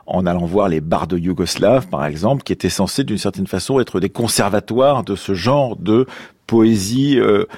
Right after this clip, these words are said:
euh, donc, euh, qui était exprimée par les Aèdes antiques. Euh, ça, c'était dans les années cinquante et dans les années soixante, après la Seconde Guerre mondiale. Vous, vous êtes allé au Burkina Faso.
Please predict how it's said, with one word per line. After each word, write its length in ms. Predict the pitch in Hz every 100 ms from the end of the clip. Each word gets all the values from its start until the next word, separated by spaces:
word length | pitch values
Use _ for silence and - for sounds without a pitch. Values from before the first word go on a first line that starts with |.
| - -
euh, 180 | 95
donc, 380 | 95 107 110 -
euh, 260 | 98 98 87 -
qui 180 | -
était 460 | 90 - 107 104 90
exprimée 400 | 90 - 92 107
par 160 | 87 85
les 220 | 87 95
Aèdes 260 | 98 107
antiques. 500 | 92 87 - 190 180 - - - - -
Euh, 240 | 92 85
ça, 140 | 82 107
c'était 260 | 98 90
dans 140 | 85 85
les 180 | 82 82
années 280 | 82 85
cinquante 500 | 78 85 - 90 110
et 60 | 80
dans 100 | 80
les 160 | 80 78
années 140 | 78
soixante, 520 | - 76 - - -
après 300 | - - 78
la 100 | 71
Seconde 320 | 73 82 76
Guerre 160 | 82 80
mondiale. 420 | 78 78 117 180
Vous, 220 | 90 120
vous 140 | 165 101
êtes 120 | -
allé 160 | 92 -
au 120 | 92
Burkina 440 | 85 113 - 90
Faso. 380 | - 82 -